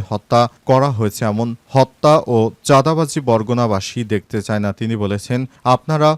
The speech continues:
প্রতিবাদ করুন, দেশবাসীকে জানান এবং সরকার ও প্রশাসনের ব্যর্থতা আরেকটি রাজনৈতিক দলের চাঁদাবাজদের নির্মমতা। আজ বিকেলে এনসিপির জুলাই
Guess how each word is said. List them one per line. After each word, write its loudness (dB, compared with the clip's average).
প্রতিবাদ 2
করুন, -2
দেশবাসীকে -4
জানান -4
এবং 0
সরকার 2
ও 4
প্রশাসনের -4
ব্যর্থতা -4
আরেকটি -2
রাজনৈতিক 2
দলের 0
চাঁদাবাজদের 0
নির্মমতা। -2
আজ 0
বিকেলে 0
এনসিপির -4
জুলাই 2